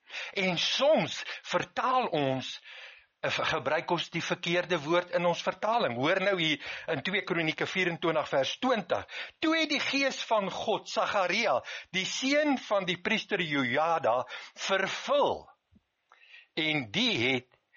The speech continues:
voor die volk gaan staan." Nou vriende, in Afrikaans sê ons, "Hy het hom vervul." Die Engels sê, "Nee." En die oorspronklike taal sê ook, "Nee,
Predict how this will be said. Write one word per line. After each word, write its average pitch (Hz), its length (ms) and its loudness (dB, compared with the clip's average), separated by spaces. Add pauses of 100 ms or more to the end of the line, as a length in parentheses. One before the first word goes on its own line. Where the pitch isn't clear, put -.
(140)
voor 131 280 -2
die 113 140 -6
volk - 340 -2
gaan 135 220 -2
staan." 85 440 -4 (280)
Nou 160 120 0
vriende, 196 320 0
in 165 100 0
Afrikaans 147 720 -2
sê 135 60 0
ons, 117 180 -2
"Hy 101 80 -2
het 104 120 -6
hom 104 160 -2
vervul." - 640 -2 (460)
Die 120 180 -2
Engels 135 480 0
sê, 107 200 -2
"Nee." 87 320 -6 (760)
En 160 200 -2
die 147 160 0
oorspronklike 160 960 0
taal 117 300 0 (260)
sê 170 380 -2
ook, 220 280 0
"Nee, 95 320 -4